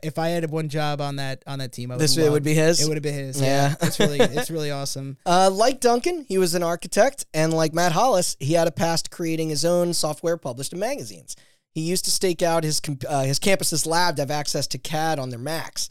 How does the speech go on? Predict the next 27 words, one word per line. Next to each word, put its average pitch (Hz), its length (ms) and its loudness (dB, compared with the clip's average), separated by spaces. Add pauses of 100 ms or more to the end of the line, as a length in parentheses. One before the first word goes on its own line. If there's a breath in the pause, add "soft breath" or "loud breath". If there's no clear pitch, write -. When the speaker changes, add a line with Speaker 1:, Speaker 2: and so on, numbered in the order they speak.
(380 soft breath)
Speaker 2:
uh, 131 200 -2
one 147 280 2
that 151 180 4
he'd 143 180 -4
sometimes 160 420 2
pack 160 300 -2
up - 80 0
and 127 120 -14
bring 135 160 -8
home 185 260 -2
on 139 80 -6
ho-, 131 120 -8
holiday 120 360 -8
breaks. - 480 -4 (320)
He 139 80 -8
then 147 160 -2
studied 156 380 0
computer 175 400 -4
visualization 156 840 -4 (100)
in, 135 260 -4
uh, 123 180 -8
Burnmouth, 185 640 0
the 151 60 -10
university's, 139 680 -6
uh, 120 160 -6
master's 127 320 -6
program, 170 480 0